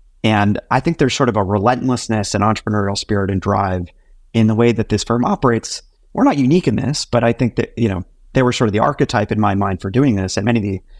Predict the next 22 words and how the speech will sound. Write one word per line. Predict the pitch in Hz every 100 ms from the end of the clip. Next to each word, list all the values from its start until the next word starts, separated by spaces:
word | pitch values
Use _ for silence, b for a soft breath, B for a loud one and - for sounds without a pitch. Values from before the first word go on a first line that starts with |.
| - -
general | 107 98
partners | - 143 135 120
were, | 123 113 -
were | 104 110 - -
successful | 117 - 110 110
entrepreneurs. | 107 - 101 98 98 - - _ _ _ _ -
Um, | 104 95 95 - - _ _ _ - - - -
and, | 135
and | 147 135
so | 143
I'm | 156 151
really | 131 143
enjoying | 120 110 123 117 110
sort | 117
of | 107 -
both | 123 117 - _ _ _ - _ _ -
working | 127 160 156 131
with | 120 - -
amazing | 113 117 113 104
founders | 113 107 107 101
and, | 104 -
and, | 107